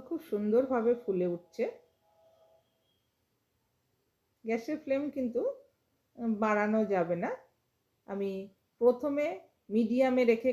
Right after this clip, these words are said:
করেছি, তারপর কিন্তু low to মিডিয়ামে রেখে সমস্ত পিঠেগুলো করে নিয়েছি। প্রথমে কিন্তু তেলটা অতটা গরম থাকে না, কিন্তু পরে কিন্তু তেল প্রচুর পরিমাণে গরম হয়ে যায়,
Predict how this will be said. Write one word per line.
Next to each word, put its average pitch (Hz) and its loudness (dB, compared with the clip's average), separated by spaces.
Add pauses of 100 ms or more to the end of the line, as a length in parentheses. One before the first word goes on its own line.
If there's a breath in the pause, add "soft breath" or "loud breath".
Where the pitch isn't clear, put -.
(120)
করেছি, 202 2 (180)
তারপর 190 -2 (440)
কিন্তু 185 -6 (180)
low 233 8
to 320 -6 (160)
মিডিয়ামে 208 0
রেখে 226 -4 (160)
সমস্ত 180 -4 (680)
পিঠেগুলো 233 0 (360)
করে 208 2
নিয়েছি। 165 -4 (120)
প্রথমে 311 -4 (120)
কিন্তু 277 -4 (140)
তেলটা 220 0 (180)
অতটা 202 -6 (140)
গরম 180 4 (120)
থাকে 180 -6
না, 269 -2 (160)
কিন্তু 240 -2 (180)
পরে 202 4 (100)
কিন্তু 269 -4 (180)
তেল 208 2 (1200 soft breath)
প্রচুর 277 0
পরিমাণে 262 0 (340)
গরম 220 8 (120)
হয়ে 196 2
যায়, 262 0